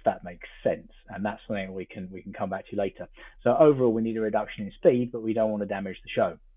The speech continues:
So the skill level of the riders is still gonna be there to be demonstrated. And the budgets are there, so you're not gonna reduce the budgets. Um, but also, if you can develop the bikes in the direction that actually is useful for the road bikes and, and the, the future te-,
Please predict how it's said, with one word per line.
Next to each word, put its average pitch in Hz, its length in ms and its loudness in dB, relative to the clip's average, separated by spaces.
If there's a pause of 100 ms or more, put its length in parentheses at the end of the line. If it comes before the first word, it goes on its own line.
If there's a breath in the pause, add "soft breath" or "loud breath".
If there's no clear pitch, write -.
(100)
So 98 220 -2
the 104 140 -4
skill 143 200 4
level 127 260 6
of 113 60 0
the 110 80 -2
riders 101 360 0
is 95 140 -8
still 101 180 -2
gonna 98 160 -6
be 92 120 -6
there 98 140 -2
to - 100 -14
be 95 80 -10
demonstrated. 90 760 -6 (380 soft breath)
And 120 220 2 (160)
the 110 100 -10
budgets 131 440 4
are 104 60 -4
there, 92 360 -4
so 104 60 -8
you're 101 160 0
not 113 140 2
gonna 110 140 -2
reduce 98 360 -6
the 98 60 -20
budgets. 98 440 4 (360)
Um, 107 300 0 (160)
but 123 180 2 (460)
also, 131 380 2
if 110 180 0
you 110 80 -2
can 110 140 -4
develop 113 300 2
the 107 60 -6
bikes 107 320 0
in 113 80 -6
the 101 80 -4
direction 107 560 0
that 104 220 -2
actually 113 500 -4
is 95 100 -6
useful 101 440 -6
for 98 140 -2
the 95 80 -6
road 107 260 4
bikes 92 380 -8
and, 98 200 -2 (100)
and 95 240 -6 (320)
the, 110 200 2
the 117 80 0 (120)
future 110 440 0 (260)
te-, 110 220 0